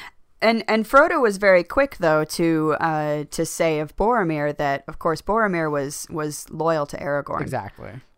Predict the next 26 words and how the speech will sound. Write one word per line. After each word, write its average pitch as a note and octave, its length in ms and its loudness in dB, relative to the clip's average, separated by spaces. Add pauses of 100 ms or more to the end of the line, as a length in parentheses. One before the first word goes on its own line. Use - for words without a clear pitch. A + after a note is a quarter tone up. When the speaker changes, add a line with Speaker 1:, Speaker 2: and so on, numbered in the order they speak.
(380)
Speaker 1:
So D3 480 -2 (380)
he E3 160 -4
does, F#3 260 4
he F3 80 -2
does E3+ 220 -2
credit D#3+ 340 -2
him D3 220 -6
with C#3 160 -12
that. B2+ 340 -10 (880)
Speaker 2:
So F3 220 4
anyway, G3+ 400 6
Speaker 1:
Um, C#3+ 80 -2
Speaker 2:
as, E3+ 320 4
as F3 280 2
they're E3+ 160 4
interrogating, B2+ 840 -4 (640)
um, A#2 500 -2 (840)
Frodo, D#3+ 680 4
Sam E3+ 640 0
does C3 320 0
what A#2+ 180 -6
he C#3+ 120 -8
did B2+ 480 -4 (400)
in C3+ 460 2
Speaker 1:
<laughs> D3 140 -8
Speaker 2:
the B2 440 -2